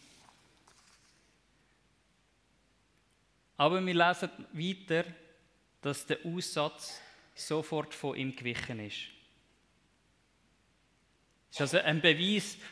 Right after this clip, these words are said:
von dem Willen von Jesus. "Ich will's tun, bis rein." Und sofort ist er rein gsi von seinem Aussatz.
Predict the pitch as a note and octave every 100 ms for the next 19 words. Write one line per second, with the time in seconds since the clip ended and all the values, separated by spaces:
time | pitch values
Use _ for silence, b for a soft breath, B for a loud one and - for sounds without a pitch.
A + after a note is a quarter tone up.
0 | - E3 E3 E3 D#3+ F3+ C#3+ A#2+ D#3 D3+
1 | D3 B2 A#2+ A2 - - - D#3 D#3+ -
2 | - E3+ D#3+ E3 D3+ D3+ C3+ C#3 B2 G#2+
3 | G2+ - - _ _ _ _ _ _ _
4 | _ _ _ _ _ _ _ C#3 C3 -
5 | D3 C#3+ C3+ G#2+ - - - _ _ _
6 | - C3 C3 A#2 A#2 A#2+ B2 - A#2 -
7 | A#2+ A2+ A2+ A2 - - - -